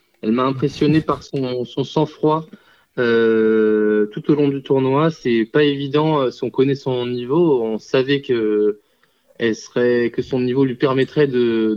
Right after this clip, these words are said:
de faire des gros matchs, mais, mais savoir comment, sa lucidité dans les moments importants, on pouvait pas le savoir à l'avance. Elle m'a impressionné sur des séquences de faire les bons choix au bon moment.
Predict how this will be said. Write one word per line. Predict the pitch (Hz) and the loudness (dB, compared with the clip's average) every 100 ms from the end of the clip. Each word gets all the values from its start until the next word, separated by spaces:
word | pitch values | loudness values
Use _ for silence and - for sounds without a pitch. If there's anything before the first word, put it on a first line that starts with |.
| 107 | -4
de | |
faire | 107 131 117 | -4 -2 0
des | 110 | -2
gros | 120 127 | 0 0
matchs, | 135 165 - | 0 -4 -4
mais, | 120 110 _ _ _ _ _ - | -4 -4 _ _ _ _ _ -6
mais | 120 | -4
savoir | 120 131 135 139 - _ - | 0 2 2 0 -6 _ -4
comment, | 151 147 143 143 139 139 135 135 | -2 0 2 2 2 2 0 -2
sa | 135 | -2
lucidité | 135 143 156 139 139 | -2 -2 -6 -6 0
dans | 147 135 | 2 4
les | 131 | 4
moments | 139 143 139 | 2 2 2
importants, | 127 131 - 170 170 | 0 -2 -2 0 2
on | 143 123 113 | 2 0 -2
pouvait | 127 | -2
pas | 139 | 0
le | 151 | 0
savoir | - 135 | 0 0
à | 135 | 0
l'avance. | 165 147 | -2 -2
Elle | 127 | -2
m'a | 120 | -2
impressionné | 123 131 139 - 143 151 | -4 -4 -6 -2 0 0
sur | 160 123 | 0 -2
des | 123 | -4
séquences | 117 131 139 151 - | -4 -6 -2 -4 -4
de | 127 120 | -6 -6
faire | 117 117 | -4 -4
les | 110 | -4
bons | 123 139 | -4 -8
choix | - 151 | 0 0
au | |
bon | 135 131 | 2 -2
moment. | 127 131 160 | -2 -6 -8